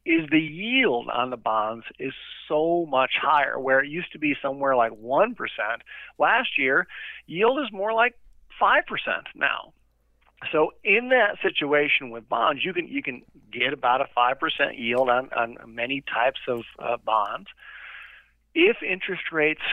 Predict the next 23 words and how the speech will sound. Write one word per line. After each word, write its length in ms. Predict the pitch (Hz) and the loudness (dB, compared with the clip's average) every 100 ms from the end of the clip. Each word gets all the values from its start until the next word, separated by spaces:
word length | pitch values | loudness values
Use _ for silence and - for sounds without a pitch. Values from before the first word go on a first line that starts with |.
| - - - | -6 -12 -8
continue 760 | 131 123 - 147 175 170 139 - | -6 -2 0 0 0 2 0 0
up, 360 | - 165 - - - _ _ _ | 0 0 -2 -8 -20 _ _ _
you've 220 | 139 160 156 | -10 -6 0
got 240 | 226 240 | 0 2
that 140 | 247 - | -2 0
five 240 | 165 185 | 0 0
percent 460 | - 160 165 - 113 | -4 -4 -2 -2 0
buffer 380 | 160 220 151 139 | 0 0 -2 -4
to 120 | - | -6
protect 520 | - 110 - 202 - | -10 -8 -4 -4 -6
you. 220 | - - - _ - - - - | -14 -14 -18 _ -18 -16 -16 -2
So 180 | 151 156 - | -2 0 2
if 160 | 226 - | 0 2
rates 240 | 220 208 - - 123 | 2 2 -4 -12 0
go 180 | 151 180 | 2 4
up 140 | 180 | 2
another 360 | 156 160 165 - | 2 2 2 -2
quarter 500 | - 165 180 131 135 | -6 0 2 2 0
or 240 | 160 175 170 | 0 2 2
another 240 | 175 165 | 2 0
half 300 | - 156 185 - | 0 0 -2 -4
percent, 460 | 139 - 240 262 - - - - - | -10 -2 0 0 -2 -16 -20 -20 -16
you 320 | 156 208 262 | -2 0 2